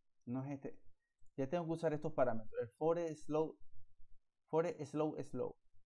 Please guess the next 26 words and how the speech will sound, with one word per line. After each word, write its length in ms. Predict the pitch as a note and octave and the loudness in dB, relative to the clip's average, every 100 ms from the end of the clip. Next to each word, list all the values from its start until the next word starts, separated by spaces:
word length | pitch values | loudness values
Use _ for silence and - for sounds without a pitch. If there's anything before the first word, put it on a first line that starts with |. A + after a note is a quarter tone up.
| _ _ - | _ _ -20
Aquí 200 | A#2+ - | -14 -6
creo 160 | - B2 | -2 -2
que 60 | B2 | -2
me 140 | A2+ | -4
equivoqué. 400 | B2+ B2 - - - - _ - - | -6 -8 -10 -14 -16 -16 _ -12 -8
Pero 140 | - - | -6 -6
bueno. 160 | - - - - - - - - | -6 -12 -16 0 6 6 6 2
Entonces, 500 | A#2 A#2+ B2+ A#2 - - - - - - | -2 -2 -2 -2 -8 -16 -14 -14 -14 -14
tengo 160 | - A#2+ | -8 -4
acá 220 | - A2 | -2 -2
menos. 500 | B2+ D3+ C#3 D3+ F3+ - _ _ _ _ - - - _ - | 0 2 0 0 -4 -12 _ _ _ _ -16 -16 -16 _ -6
¿El 180 | - B2 | 0 2
ancho 280 | C3 C3+ C#3+ | 2 0 0
cuál 160 | C#3 | 2
va 60 | C3+ | 2
a 40 | |
ser? 320 | C3 D3+ - - _ _ - - | 2 -2 -4 -10 _ _ -14 -6
Fore 340 | B2 B2+ C3+ C3 | 0 2 2 -2
slow 360 | - C3 C#3 | 0 0 0
width. 340 | C#3 D#3+ D#3+ - - - - - _ _ _ _ - - _ _ _ _ _ - - - - - - - _ _ _ _ | 0 -2 2 4 4 0 -2 -6 _ _ _ _ -18 -18 _ _ _ _ _ -20 -20 -12 -4 -4 -4 -10 _ _ _ _
Y 80 | G2+ | -6
ahí 100 | A2+ | -4
tenemos 320 | A2+ A2 G#2+ | -4 -6 -6
el 80 | G#2+ | -6
primer 220 | A2+ B2+ | -6 -6
punto. 500 | - E3+ D#3 E3+ - | -6 -6 -6 -8 -10